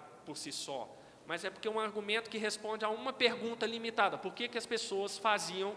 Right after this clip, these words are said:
o que elas faziam no passado? É só isso. Mas ele não responde à pergunta principal. Se aquilo que era feito no passado vale para a igreja hoje? Você não consegue responder essa pergunta usando argumento cultural, tá? Então, é por isso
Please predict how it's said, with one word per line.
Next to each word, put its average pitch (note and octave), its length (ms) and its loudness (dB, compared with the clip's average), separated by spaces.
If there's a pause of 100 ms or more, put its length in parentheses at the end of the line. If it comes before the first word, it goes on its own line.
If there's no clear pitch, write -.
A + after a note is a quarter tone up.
o G3 60 -6
que G3 140 0
elas F#3+ 180 2
faziam F#3 320 -2
no F#3 80 -6
passado? F#3+ 380 0
É - 20 -4
só A3+ 220 0
isso. G#3+ 280 -2 (300)
Mas G3 220 8
ele A3 180 8
não A#3 160 8
responde A3+ 480 4
à G3 60 0
pergunta F#3+ 420 0
principal. F#3 540 2
Se - 100 4
aquilo B3 340 4
que B3+ 120 2
era A#3+ 120 8
feito G#3 360 0
no G#3 100 -4
passado F#3 640 4 (380)
vale A3+ 460 8
para F#3 220 4
a F3+ 40 2
igreja D3+ 480 0
hoje? A2 500 -6
Você E3 220 2
não A3+ 120 4
consegue G#3 400 0
responder F3 380 -2
essa D#3+ 160 -2
pergunta D#3 400 -6
usando D3+ 260 -2
argumento D3+ 440 -2
cultural, C3 440 -2 (640)
tá? E3 220 0 (640)
Então, A3 440 6
é G3+ 80 4
por A3+ 220 -4
isso G#3 400 -2